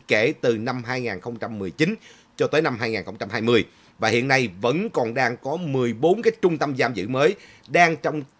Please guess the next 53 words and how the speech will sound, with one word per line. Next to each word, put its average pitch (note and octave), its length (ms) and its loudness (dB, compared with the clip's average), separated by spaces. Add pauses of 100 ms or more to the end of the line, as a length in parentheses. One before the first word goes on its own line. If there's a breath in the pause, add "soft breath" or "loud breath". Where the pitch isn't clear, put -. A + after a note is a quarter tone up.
(140)
tiến F#3 160 0
trình A#2+ 220 -2
xây C3+ 220 2
dựng. A2 200 2 (360 soft breath)
Và G#2 100 -2
trước F#3 240 0
đó F3 280 4
thì - 60 -4
có - 120 -8
khoảng C3+ 320 -6
bảy C3+ 240 2
mươi F3 220 0
cái D#3 180 -6
trung C#3+ 160 -2
tâm B2+ 200 -2
giam A#2+ 160 -2
giữ G2+ 260 -4
đã G2 200 -4
có, A#2 400 -4 (280 loud breath)
à, F#2+ 140 -6
đã G2 220 -2 (120)
giam B2+ 180 2
giữ G2+ 160 -2
rất F3 240 -6
nhiều B2+ 240 4
những F#2+ 180 -6
người A2+ 220 -4
Duy C3 140 2
Ngô A#2+ 140 0
Nhĩ G2 260 -4 (100)
ở F#2 120 -6
trong G#2 200 -6
tất D#3+ 220 -8
cả F#2+ 140 -4
những B2 140 -8
trại E2+ 140 -6
cưỡng G2+ 240 -8
bức D3 180 -10
lao G#2 100 -2
động F#2 180 -6
này. G2+ 180 2 (300 soft breath)
Đây C3 220 -2
là A2+ 100 -2
một F2+ 240 -8
trong A2+ 160 -6
những G2 140 -8
cái, C3+ 200 -2
à, A2 280 0 (360 loud breath)
à, G#2 200 0 (240)
phát F3 140 0
hiện A2+ 200 0
mới C#3 100 0
nhất. F#3+ 180 0